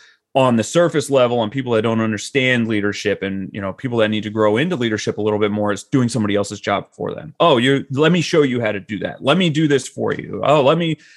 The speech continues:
let me teach you how to do that." Teaching is part of leading by example, but for the current example, I'm gonna put that in this side. But leading by example is showing up and being that person. Leading by example is being that person who is working on themselves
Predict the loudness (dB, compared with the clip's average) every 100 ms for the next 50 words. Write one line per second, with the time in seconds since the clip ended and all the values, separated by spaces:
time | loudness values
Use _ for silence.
0 | 0 2 2 -2 -4 0 2 2 2 0
1 | -2 0 0 2 2 2 2 2 2 0
2 | 0 0 0 0 -2 -4 -4 -8 -10 -8
3 | -10 -10 -2 0 0 0 -2 _ _ 2
4 | 2 2 0 0 0 -2 -2 -2 -4 -8
5 | -14 -18 -2 0 2 0 -2 -4 -6 -4
6 | -4 -6 _ _ _ 0 4 4 4 2
7 | 2 2 0 0 0 0 -2 -2 0 0
8 | 2 0 -2 -4 -2 -2 -4 -4 -6 -6
9 | -10 -6 -2 0 2 2 2 0 0 0
10 | -4 -2 0 2 0 0 0 0 -2 -4
11 | -2 -2 0 0 0 -2 -4 -6 -4 -4
12 | -2 -6